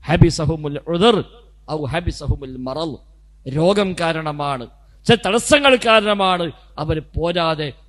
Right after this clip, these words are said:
മദീനത്ത് നിൽക്കേണ്ടി വന്നത്. അതുകൊണ്ട് നമുക്ക് കിട്ടുന്ന അതേ കൂലി മദീനയിലെ വീട്ടിലിരുന്നു കൊണ്ട് വാങ്ങുന്ന ചിലരുണ്ട് എന്ന് നബി തങ്ങൾ പറയുന്നുണ്ട് ഒരു ഹദീസിൽ.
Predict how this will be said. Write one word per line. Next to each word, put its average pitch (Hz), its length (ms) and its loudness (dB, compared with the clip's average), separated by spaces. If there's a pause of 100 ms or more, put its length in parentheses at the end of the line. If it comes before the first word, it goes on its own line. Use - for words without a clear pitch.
മദീനത്ത് 139 380 -12
നിൽക്കേണ്ടി 135 360 -10
വന്നത്. 110 340 -12 (1000)
അതുകൊണ്ട് 165 300 0
നമുക്ക് 214 260 4
കിട്ടുന്ന 190 260 -2
അതേ 190 260 8
കൂലി 233 440 2 (600)
മദീനയിലെ 202 560 6
വീട്ടിലിരുന്നു 247 580 4
കൊണ്ട് 220 260 6
വാങ്ങുന്ന 208 680 2 (240)
ചിലരുണ്ട് 202 520 4
എന്ന് 196 320 6
നബി 185 120 2
തങ്ങൾ 175 360 -2 (320)
പറയുന്നുണ്ട് 147 520 -10
ഒരു 127 140 -10
ഹദീസിൽ. 113 460 -16